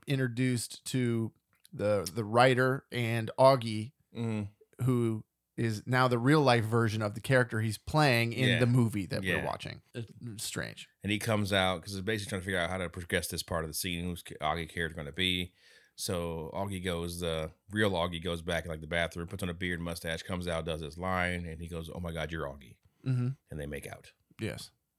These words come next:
Speaker 2: That's the scene. Back to Act One. Back in the movie now, or the play, I should say. Uh, the family's having ice cream at the, at the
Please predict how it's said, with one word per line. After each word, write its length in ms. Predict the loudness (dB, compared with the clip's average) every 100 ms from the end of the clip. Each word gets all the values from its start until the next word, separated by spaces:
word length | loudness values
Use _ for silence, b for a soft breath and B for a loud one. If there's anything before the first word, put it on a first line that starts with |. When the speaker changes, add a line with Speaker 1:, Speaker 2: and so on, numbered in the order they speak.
| _ -14
Speaker 2:
That's 440 | -12 -12 -10 -10
the 80 | -8
scene. 260 | -8 -10 4
Back 220 | 8 10
to 60 | 12
Act 160 | 10 10
One. 320 | 10 10 6
Back 240 | 6 6
in 60 | 8
the 60 | 6
movie 220 | 6 6
now, 320 | 4 2 -2 _ _ -4
or 60 | -2
the 80 | 2
play, 200 | 6 4
I 40 |
should 160 | 4 0
say. 260 | 0 0 -4 _ 0
Uh, 60 |
the 60 | 2
family's 240 | 4 2
having 160 | 2 2
ice 180 | 2 2
cream 300 | 6 6 6
at 120 | 0
the, 140 | -4
at 140 | -4
the 100 | -6